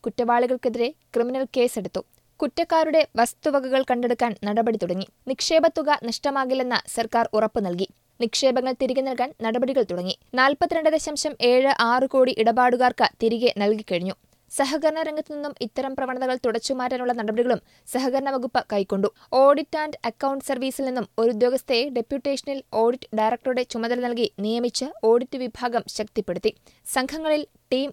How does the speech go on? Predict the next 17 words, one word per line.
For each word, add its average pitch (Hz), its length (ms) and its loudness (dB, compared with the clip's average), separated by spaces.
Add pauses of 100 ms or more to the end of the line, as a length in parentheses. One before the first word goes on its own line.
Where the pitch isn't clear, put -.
ഓഡിറ്റ് 254 360 2
സംവിധാനം 262 520 -6
കൊണ്ടുവന്നു. 190 420 0 (280)
സഹകരണ 240 440 0
മേഖലയിൽ 254 520 0
സമഗ്ര 240 400 -4
നിയമ 254 320 -4
ഭേദഗതി 262 420 -2
കൊണ്ടുവരുന്നു. 214 460 0 (180)
അതിന്റെ 311 340 0 (180)
കരട് 254 300 2
ബില്ല് 269 340 0
തയ്യാറായി. 202 560 0
അടുത്ത 269 300 2
നിയമസഭാ 294 560 -4
സമ്മേളനത്തിൽ 277 560 -6
അവതരിപ്പിക്കും. 202 540 -4